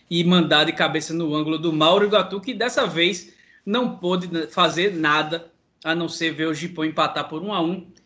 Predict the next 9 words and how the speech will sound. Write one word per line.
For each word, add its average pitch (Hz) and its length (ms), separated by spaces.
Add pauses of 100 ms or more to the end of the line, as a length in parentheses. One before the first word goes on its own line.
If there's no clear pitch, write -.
(120)
e 214 100
levar 156 360
a 156 80
decisão 156 380
para 170 540
os 247 220
pênaltis. 156 680 (800)
Mas 185 240
aí, 196 300